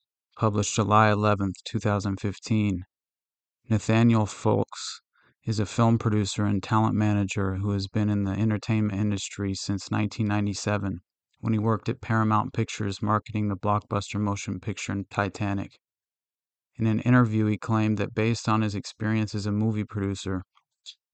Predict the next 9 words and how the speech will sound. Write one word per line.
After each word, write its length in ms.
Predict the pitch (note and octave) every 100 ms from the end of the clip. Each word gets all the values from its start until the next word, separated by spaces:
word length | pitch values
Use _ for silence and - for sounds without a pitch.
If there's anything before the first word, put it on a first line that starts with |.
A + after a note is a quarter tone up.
| _
he'd 180 | A#2
become 320 | A2+ - A#2+ A2+
convinced 640 | A2 G#2 G#2+ A2+ - -
that 140 | G#2
the 100 | -
Boston 480 | G2+ G2+ G2+ - G#2
bombing 400 | G2+ G#2 G#2 G2
wasn't 300 | G2+ G2 G2
real, 380 | F#2+ G#2 G#2 F#2